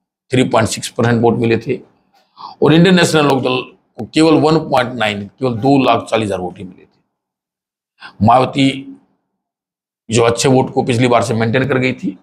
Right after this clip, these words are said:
और लोकदल का बुरा हाल हो गया था। आम आदमी पार्टी ने तीन सीटों पर जसपा के साथ मिलकर चुनाव लड़ा था और आधा परसेंट वोट भी नहीं आया था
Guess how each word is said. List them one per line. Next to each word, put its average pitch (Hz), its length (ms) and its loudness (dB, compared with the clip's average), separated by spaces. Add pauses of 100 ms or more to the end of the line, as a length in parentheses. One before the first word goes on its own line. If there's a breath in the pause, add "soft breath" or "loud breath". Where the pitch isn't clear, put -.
(180)
और - 240 -2 (140)
लोकदल 131 360 2
का 113 100 0
बुरा 101 200 -2
हाल 87 120 -8
हो 90 80 -12
गया 87 160 -14
था। - 220 -20 (1200 loud breath)
आम 175 320 4
आदमी 180 220 2
पार्टी 156 300 -2
ने 160 80 -2
तीन 170 360 -4
सीटों 147 340 -4
पर 131 220 -4 (360)
जसपा 131 360 -2
के 127 100 0
साथ 113 180 -2
मिलकर 110 240 -2
चुनाव 104 260 -2
लड़ा 104 100 0
था 123 60 -2
और - 240 -4
आधा 113 220 0
परसेंट 98 280 -6
वोट 90 180 -10
भी 95 100 -20
नहीं 92 120 -16
आया 90 140 -12
था - 160 -20